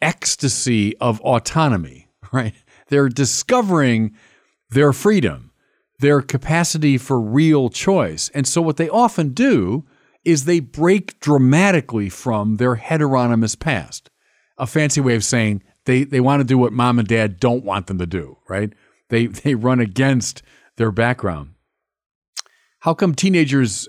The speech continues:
um, dye their hair purple and get tattoos and go for reckless car rides and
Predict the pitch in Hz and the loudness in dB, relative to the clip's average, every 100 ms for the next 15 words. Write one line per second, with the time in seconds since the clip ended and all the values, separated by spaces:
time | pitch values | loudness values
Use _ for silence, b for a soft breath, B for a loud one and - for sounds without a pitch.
0 | - 127 117 113 110 113 110 113 123 123 | -4 0 0 -2 -8 -12 -16 -18 -4 0
1 | 127 131 127 117 135 127 127 120 101 98 | 2 2 2 2 2 0 0 -2 -2 -4
2 | 85 85 - 101 101 113 107 - 120 107 | -6 -8 -8 -6 -4 -4 -4 -6 -6 -4
3 | - 139 104 90 98 95 113 110 113 98 | -2 -2 -2 -4 -6 -2 -2 -2 -4 -4
4 | 110 - 113 95 - - 139 117 98 85 | -4 -4 -6 -6 -6 -4 -2 0 -2 -4
5 | 85 90 87 | -8 -10 -10